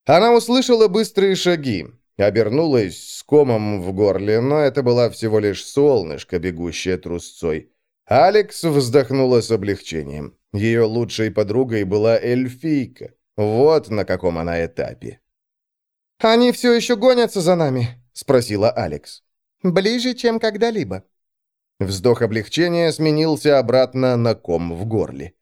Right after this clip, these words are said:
"Дерьмо! Я устроила фальшивый след.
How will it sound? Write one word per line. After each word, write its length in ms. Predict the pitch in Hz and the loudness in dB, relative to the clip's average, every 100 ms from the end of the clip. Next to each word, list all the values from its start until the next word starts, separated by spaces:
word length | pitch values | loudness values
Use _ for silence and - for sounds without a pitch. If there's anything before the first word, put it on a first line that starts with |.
| _ _ _ _ _ _ _ | _ _ _ _ _ _ _
"Дерьмо! 920 | 226 180 214 226 202 202 190 160 135 - _ _ _ _ _ _ _ | -4 -2 2 2 2 2 2 2 0 -8 _ _ _ _ _ _ _
Я 240 | 220 247 269 | 0 2 2
устроила 640 | 240 - 190 202 220 226 | 0 0 2 2 2 2
фальшивый 520 | 226 214 180 202 185 | 0 -2 -2 0 0
след. 420 | 185 151 156 156 | -2 -2 -2 -4